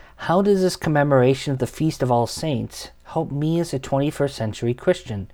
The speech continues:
sitting at home listening to the radio, or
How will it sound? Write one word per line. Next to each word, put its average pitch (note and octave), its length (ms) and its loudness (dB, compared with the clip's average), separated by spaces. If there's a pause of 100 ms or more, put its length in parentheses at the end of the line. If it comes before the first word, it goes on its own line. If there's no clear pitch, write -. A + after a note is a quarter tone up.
(260)
sitting A2+ 380 0
at B2+ 120 2
home A#2+ 280 0
listening A2 340 -2
to C3 120 -4
the C#3 100 0
radio, D3 500 0 (540)
or A2 460 4